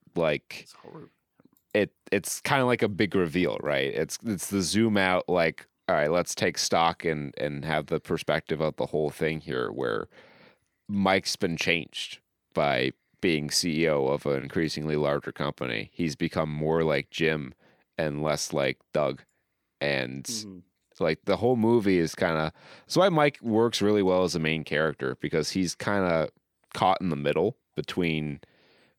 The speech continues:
Speaker 1: this idealized, you know, we're, we're rebels with, with a vision here and we're gonna do it our way. Uh,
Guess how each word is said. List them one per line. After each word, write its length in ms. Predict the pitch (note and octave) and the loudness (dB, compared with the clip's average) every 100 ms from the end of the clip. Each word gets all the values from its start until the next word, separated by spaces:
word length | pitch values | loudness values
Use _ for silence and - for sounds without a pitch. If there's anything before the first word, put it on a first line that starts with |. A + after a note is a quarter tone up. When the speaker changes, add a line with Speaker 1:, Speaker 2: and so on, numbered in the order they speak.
| _ _ | _ _
Speaker 1:
this 240 | - F#2 D#2+ | -4 0 2
idealized, 1040 | D#2+ E2 F2 F2 E2+ E2 E2 D#2 - - _ - | 2 2 2 4 4 4 2 0 -6 -18 _ -4
you 140 | D#2+ | -2
know, 200 | C#2 C#2+ | 0 -2
we're, 440 | C#2+ F2 E2+ E2 - _ _ _ - | 0 2 2 0 -2 _ _ _ 0
we're 200 | F2+ E2+ | 2 4
rebels 640 | E2 G2 F#2+ F2+ E2+ F2 | 4 4 4 2 2 -2
with, 560 | E2 D#2+ D#2 - - _ | 0 0 -2 -10 -14 _
with 280 | F#2 E2+ - | -2 -2 0
a 140 | D#2+ D2 | -2 0
vision 400 | F#2 F2 F2 D#2 | 0 0 -2 -2
here 340 | D#2+ D#2 C#2+ | 0 0 0
and 100 | D2 | 0
we're 120 | D#2+ | -2
gonna 200 | D#2+ D#2+ | 0 0
do 240 | D#2 E2+ E2 | -2 0 2
it 60 | F2 | 2
our 200 | F2+ F2 | 2 2
way. 420 | D#2+ C#2 C2 D2 _ _ - - _ - | 2 2 2 -2 _ _ -20 -20 _ -2
Uh, 420 | D2 B1 A#1+ A#1+ | 0 0 0 -4